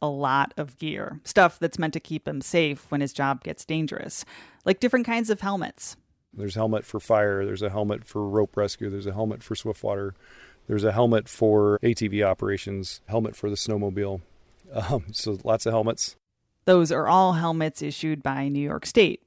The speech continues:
Speaker 1: Rangers also are issued jackets, a hiking pack, a headlamp, microspikes, and crampons. Lewis works in the Adirondack High Peaks.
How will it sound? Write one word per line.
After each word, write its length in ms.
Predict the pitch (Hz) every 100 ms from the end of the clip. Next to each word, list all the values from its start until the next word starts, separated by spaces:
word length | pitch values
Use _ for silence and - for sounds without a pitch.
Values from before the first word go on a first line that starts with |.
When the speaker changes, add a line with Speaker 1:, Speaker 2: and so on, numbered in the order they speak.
| -
Speaker 1:
Rangers 320 | 160 170 175
also 400 | 202 208 220 196
are 140 | 175
issued 520 | 156 165 - 165 151 -
jackets, 760 | 190 233 220 214 196 - -
a 80 | -
hiking 480 | - 214 - 208 196
pack, 500 | - 196 175 170 -
a 60 |
headlamp, 580 | - 190 180 175 180 175 _
microspikes, 920 | 160 180 - 170 - - 160 160 -
and 120 | - -
crampons. 760 | - 160 - 160 160 160 - - - - - - -
Lewis 380 | 175 156 151 -
works 340 | 156 156 -
in 160 | - 151
the 140 | 151
Adirondack 580 | 156 151 147 143 135 -
High 180 | 139 143
Peaks. 560 | - 165 - - -